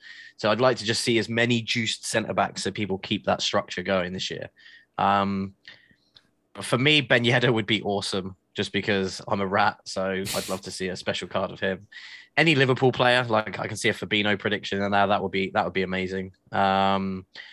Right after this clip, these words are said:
Henderson would be class. I know we've got Trent and Robbo. Um, maybe a few more goalkeepers as well. I know I don't really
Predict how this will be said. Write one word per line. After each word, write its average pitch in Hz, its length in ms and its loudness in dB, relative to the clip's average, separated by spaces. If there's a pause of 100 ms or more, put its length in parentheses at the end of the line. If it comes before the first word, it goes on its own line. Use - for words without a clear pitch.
(380)
Henderson 104 580 0
would 95 140 -4
be 101 120 0
class. 98 720 0 (500)
I - 60 -4
know 107 120 2
we've 95 120 0
got 92 200 -2
Trent 98 280 0
and 90 140 -6
Robbo. 92 480 2 (500)
Um, 107 520 0 (1120)
maybe 151 160 2
a 143 40 0
few 151 120 0
more 110 140 2
goalkeepers 131 580 2
as 127 100 -2
well. 143 160 4
I 131 40 2
know 113 140 0
I - 60 -4
don't 113 260 -4
really 104 360 2